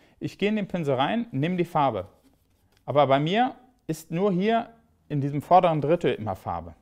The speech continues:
Manche, die sehen, dass ich, ah, Mist, Moment, Achtung, Entschuldigung. So, jetzt nochmal. Hier nur im vorderen Drittel ist Farbe. Guck mal kurz.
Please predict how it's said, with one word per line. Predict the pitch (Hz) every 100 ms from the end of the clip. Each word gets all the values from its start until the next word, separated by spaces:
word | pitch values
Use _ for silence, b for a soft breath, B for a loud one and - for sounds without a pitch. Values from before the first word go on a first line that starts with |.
| _ _ _ b b b b _
Manche, | 120 156 220 - 98 78 _ _ _ _ _
die | 135 135 147
sehen, | 123 190 208 101 90 - b b
dass | 139 147
ich, | 160 - - -
ah, | - - 147 151 135
Mist, | 143 143 -
Moment, | 113 135 151 -
Achtung, | - 135 175 -
Entschuldigung. | - - 143 175 - _ _
So, | - 160
jetzt | 139 135
nochmal. | 139 117 90 - _ _ _ _ _ _ _ _ _ _ _ _ _ _ _ b b _
Hier | 151 220 165
nur | 185 208
im | 196
vorderen | 151 196 202 156 139
Drittel | 120 110 98
ist | -
Farbe. | - 80 76
Guck | - -
mal | -
kurz. | - - -